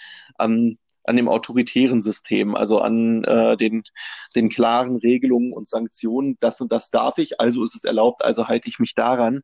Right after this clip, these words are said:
anstatt selbst zu überlegen, ich minimiere halt das Risiko weiterhin. Das fällt mir gerade so ein bisschen auf, dass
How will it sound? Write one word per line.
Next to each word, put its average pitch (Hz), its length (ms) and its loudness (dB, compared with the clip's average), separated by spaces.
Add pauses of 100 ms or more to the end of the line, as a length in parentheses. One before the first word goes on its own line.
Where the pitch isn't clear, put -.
(280)
anstatt 120 320 -2
selbst 120 320 0
zu 139 80 0
überlegen, 117 640 2 (120)
ich - 180 -4
minimiere 120 800 4
halt 110 220 0
das - 260 -2
Risiko 101 460 -4
weiterhin. 104 500 0
Das - 120 -8
fällt 113 220 0
mir 117 160 4
gerade 104 280 2
so 104 80 -4
ein 101 80 -4
bisschen 104 260 -8
auf, 101 260 0
dass - 300 -4